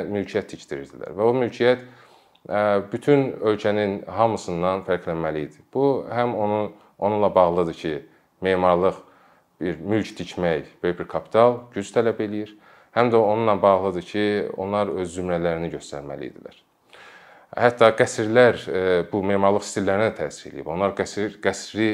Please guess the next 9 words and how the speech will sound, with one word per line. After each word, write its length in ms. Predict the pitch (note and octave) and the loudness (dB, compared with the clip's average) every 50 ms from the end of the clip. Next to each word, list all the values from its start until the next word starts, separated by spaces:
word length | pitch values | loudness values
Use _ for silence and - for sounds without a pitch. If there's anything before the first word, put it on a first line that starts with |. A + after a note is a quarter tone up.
| F2+ - | -2 -6
e, 220 | - - F2 F2+ E2+ E2+ - | -10 -6 -4 -4 -4 -4 -2
feodallar 540 | G2 F#2 F#2 F#2+ F#2 F#2 F#2+ G#2 G#2 F#2+ E2 | -2 0 2 2 0 2 2 2 2 2 0
öz 140 | G2 E2+ E2 | -4 -4 -4
mülkləri 400 | F2+ F#2 F2 - - F#2 F#2+ F#2+ | -6 -8 -8 -4 -2 -2 -2 -2
kimi 160 | - - F2+ | -2 -6 -10
tikdirəndə 600 | F2 F#2+ F2 - - G2 F2+ F2 E2+ F2 G#2 A#2 A#2+ | -10 -10 -16 -12 -12 -8 -6 -6 -6 -2 -2 -2 0
harasa 240 | C3+ C#3+ C3+ - C3 | 0 -2 -4 -4 -6
bir 140 | A#2+ A#2 A2+ | -6 -4 -4
mistik 460 | A2+ A2 - - - A#2+ A2+ - - | -4 -6 -8 -6 -4 -4 -4 -4 -8